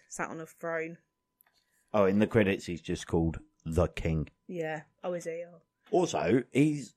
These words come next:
Speaker 2: like, a really famous actor
Speaker 1: He
Speaker 2: as well,
Speaker 1: is,
Speaker 2: and he
Speaker 1: yeah.
Speaker 2: spends the whole time as Snot.
Speaker 1: Yeah.
Speaker 2: Um,
Speaker 1: <laughs>
Speaker 2: I don't know. You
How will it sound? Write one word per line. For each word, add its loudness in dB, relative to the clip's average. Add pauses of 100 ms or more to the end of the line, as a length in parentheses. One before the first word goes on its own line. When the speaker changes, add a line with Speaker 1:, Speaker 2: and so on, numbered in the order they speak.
Speaker 2:
like, -4
a -2
really -4
famous -8
actor -8
Speaker 1:
He -2
Speaker 2:
as -4
well, 2
Speaker 1:
is, -4
Speaker 2:
and -2
he -2
Speaker 1:
yeah. -4
Speaker 2:
spends -8
the -6
whole -4
time -8 (120)
as -12 (400)
Snot. -8 (280)
Speaker 1:
Yeah. -2 (300)
Speaker 2:
Um, 10 (300)
Speaker 1:
<laughs> -
Speaker 2:
I -4
don't 2
know. -2 (260)
You -8